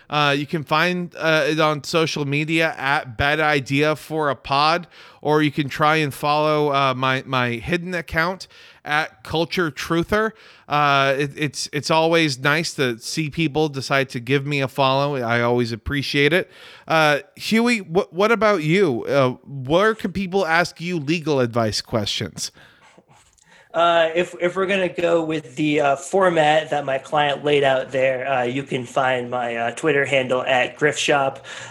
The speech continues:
Speaker 2: Uh, the O is a zero, and the website is, uh, grift dot shop. Uh, and it's the holiday season, so, uh, it, it should be pretty clear, uh,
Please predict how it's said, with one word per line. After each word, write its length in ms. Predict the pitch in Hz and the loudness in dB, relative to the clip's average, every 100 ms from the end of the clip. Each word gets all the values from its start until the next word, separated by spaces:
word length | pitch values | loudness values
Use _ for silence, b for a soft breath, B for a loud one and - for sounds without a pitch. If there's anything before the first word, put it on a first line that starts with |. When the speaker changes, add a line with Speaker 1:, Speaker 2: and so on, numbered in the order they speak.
| - | -4
Speaker 2:
Uh, 300 | 135 123 123 | 0 0 0
the 180 | 131 131 | -2 0
O 220 | 139 139 | 0 0
is 220 | 131 120 | 0 -2
a 80 | 117 | -4
zero, 640 | 113 151 151 151 147 147 - B B | -2 0 2 2 0 -2 -8 B B
and 320 | 135 131 131 127 | 0 2 2 -2
the 340 | 127 135 123 | -4 -4 -2
website 540 | 127 127 - 131 120 | 0 0 2 2 2
is, 340 | 120 127 120 - | 0 0 0 -2
uh, 240 | 120 117 | -4 -4
grift 440 | - 143 139 - - | -2 -2 -2 -10 0
dot 240 | 135 123 | 0 2
shop. 400 | - 139 135 - - - | 0 0 0 -2 -12 -16
Uh, 420 | - 120 113 113 104 B B B | -2 0 0 -4 -8 B B B
and 180 | 120 113 | -4 -2
it's 140 | 117 | -2
the 100 | - | -2
holiday 360 | 135 139 135 143 | 2 2 2 0
season, 440 | - 147 139 135 | 2 0 0 -4
so, 500 | 135 - 120 117 120 | -2 0 2 0 -2
uh, 340 | 120 131 120 120 | -2 -2 -2 -4
it, 260 | - 139 | -2 -2
it 160 | 131 151 | 2 0
should 300 | - 175 160 | 2 0 2
be 320 | 170 156 147 | 2 2 0
pretty 360 | - 220 214 165 | -2 -2 -2 -2
clear, 560 | - 165 156 147 139 | -2 0 2 2 0
uh, 140 | 139 | 0